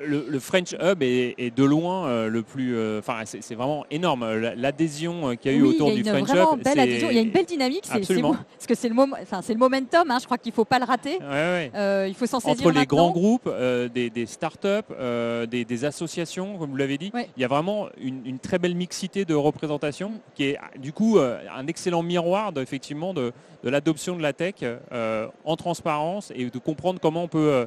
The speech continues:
Speaker 1: vraiment y aller en confiance. Donc c'est, c'est une très belle représentativité. C'est un beau succès. C'est un beau succès. Je trouve le French Hub, c'est un beau succès.
Speaker 2: Ben,
Speaker 1: Vraiment.
Speaker 2: on fait tout pour, en tout cas.
Speaker 1: Bravo. Evelyne, quelque chose qui a changé, euh, dans votre vie, euh, par rapport à ces sujets ou pas du tout,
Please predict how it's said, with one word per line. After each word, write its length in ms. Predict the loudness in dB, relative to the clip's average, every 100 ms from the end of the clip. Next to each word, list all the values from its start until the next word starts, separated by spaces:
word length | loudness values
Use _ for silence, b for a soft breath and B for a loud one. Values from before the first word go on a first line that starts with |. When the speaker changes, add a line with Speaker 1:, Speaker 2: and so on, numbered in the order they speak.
| -2
Speaker 1:
vraiment 320 | -2 0 -2 -4
y 200 | -2 0
aller 340 | 0 0 -4 -6
en 120 | -8
confiance. 520 | -8 -8 -6 -8 -10 b b -20
Donc 60 | -8
c'est, 160 | -6
c'est 120 | -6 -8
une 60 |
très 140 | -2 0
belle 100 | 2
représentativité. 640 | 2 -2 -6 -8 -8 -10
C'est 100 | -4
un 80 | 0
beau 100 | 0
succès. 360 | 0 -2 -4 -4 _ b b
C'est 140 | -8 -4
un 40 |
beau 120 | -4
succès. 320 | -6 -4 -4 -4
Je 60 |
trouve 180 | -4 -2
le 60 | -2
French 240 | -2 -4
Hub, 80 | -6
c'est 120 | -4
un 80 | -6
beau 100 | -6
succès. 320 | -8 -6 -8 -8 -18 _ _
Speaker 2:
Ben, 220 | -4 -2 -2
Speaker 1:
Vraiment. 120 | -2
Speaker 2:
on 40 |
fait 160 | 0 4
tout 120 | 6
pour, 220 | 6 6
en 80 | 6
tout 140 | 2 0
cas. 120 | 4
Speaker 1:
Bravo. 220 | 4 2 -2 -20 B B B B -20 -20 0
Evelyne, 260 | 2 4 4
quelque 260 | 2 2
chose 200 | 0 -2
qui 80 | -2
a 60 | 0
changé, 380 | 0 0 2
euh, 160 | 2 4
dans 120 | 4
votre 220 | 4 2
vie, 220 | 0 -2 0
euh, 420 | 2 2 2 2
par 200 | 0 0
rapport 260 | 0 0 0
à 60 |
ces 140 | -2 -6
sujets 360 | -4 0 0
ou 220 | 0 -2
pas 160 | 0 -2
du 100 | -2
tout, 240 | -6 -6